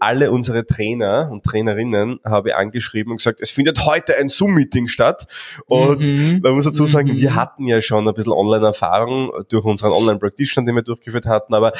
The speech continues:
Speaker 1: die meisten unserer Trainer hier haben ja noch nie ein Seminar online gehalten. Es war ja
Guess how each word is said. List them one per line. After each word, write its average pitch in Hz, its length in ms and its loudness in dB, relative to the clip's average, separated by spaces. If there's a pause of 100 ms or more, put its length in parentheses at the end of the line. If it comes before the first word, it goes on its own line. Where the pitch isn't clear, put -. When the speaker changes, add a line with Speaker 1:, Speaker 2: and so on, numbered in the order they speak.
(160)
Speaker 1:
die 120 60 0
meisten 107 400 2
unserer 131 340 0
Trainer 113 340 2
hier 123 440 2
haben 104 160 -2
ja 113 140 2
noch 110 100 0
nie 107 160 -2
ein 120 60 4
Seminar 107 360 2
online 101 260 0
gehalten. 95 440 -2
Es 98 140 -6
war 95 100 4
ja 104 180 4